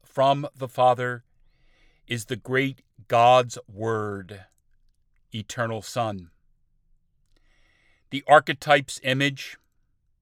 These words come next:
a nature equal to his parent. For the Son so great is the Father's glory, and from him he shone forth,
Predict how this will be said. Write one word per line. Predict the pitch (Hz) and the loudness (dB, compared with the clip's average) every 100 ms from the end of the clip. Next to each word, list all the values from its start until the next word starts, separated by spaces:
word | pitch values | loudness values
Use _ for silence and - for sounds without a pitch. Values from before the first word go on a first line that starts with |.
| _ _ _ _ _ _ _ _ _ | _ _ _ _ _ _ _ _ _
a | 110 | -6
nature | 107 123 117 131 120 _ | -4 -4 -4 -8 -10 _
equal | 135 131 - 101 87 _ _ _ _ | -8 -8 -8 -12 -12 _ _ _ _
to | - 110 | -10 -8
his | 110 | -10
parent. | - 127 113 98 - _ _ _ _ _ _ _ _ _ _ _ _ _ _ _ _ _ _ _ _ _ | -6 -4 -4 -6 -12 _ _ _ _ _ _ _ _ _ _ _ _ _ _ _ _ _ _ _ _ _
For | - 143 | -8 -6
the | 135 | -4
Son | - 165 170 175 170 - | 2 6 6 4 -4 -10
so | - - 151 156 | -8 -2 0 0
great | 135 139 104 98 - _ _ _ _ _ _ | 0 0 0 -6 -20 _ _ _ _ _ _
is | 120 | -12
the | - | -12
Father's | - 123 120 113 - | 2 4 4 2 -10
glory, | 123 117 110 98 90 _ _ _ _ _ _ _ _ _ _ _ _ _ _ _ | -4 -2 -2 -6 -12 _ _ _ _ _ _ _ _ _ _ _ _ _ _ _
and | 127 117 | -8 -6
from | - 160 156 | 2 2 2
him | - 185 127 98 92 _ _ _ _ | -2 -2 0 -4 -10 _ _ _ _
he | - 113 | -14 -12
shone | - 135 131 | -4 -2 -2
forth, | 120 135 127 98 95 | -6 -6 -4 -4 -6